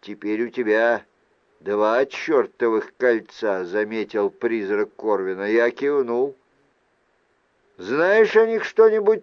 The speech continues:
неизвестное мне?» — спросил я. «То есть, э, хоть что-нибудь о них знаешь?»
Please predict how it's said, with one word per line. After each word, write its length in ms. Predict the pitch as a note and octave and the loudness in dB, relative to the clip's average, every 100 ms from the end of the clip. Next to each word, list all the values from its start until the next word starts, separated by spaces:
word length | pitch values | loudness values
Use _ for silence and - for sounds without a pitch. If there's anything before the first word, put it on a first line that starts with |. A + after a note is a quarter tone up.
| _ | _
неизвестное 920 | E3+ G#3 G3+ D3+ F3+ G3+ G3 A#3 A#3+ A#3+ | -2 6 6 8 8 8 4 4 4 4
мне?» — 280 | A#3 A#3+ - | 6 6 6
спросил 540 | - A3 G#3+ G#3+ A3 | 4 4 4 4 4
я. 300 | A3 G#3+ F3+ _ _ _ _ _ _ _ _ _ _ _ | 6 6 4 _ _ _ _ _ _ _ _ _ _ _
«То 100 | G3 | 10
есть, 360 | G3 - - - _ _ _ - | 10 8 -2 -20 _ _ _ -8
э, 220 | E2+ D#2 - | -6 -6 -8
хоть 300 | - G#3 G#3+ | 4 4 4
что-нибудь 600 | - B3 A3+ D#3 C#3+ C#3+ | 4 6 6 6 0 2
о 80 | D#3 | 2
них 200 | D3 G#2+ | 2 -6
знаешь?» 600 | C3+ G3+ A#3+ C4 A#3 - | 0 2 6 4 2 -10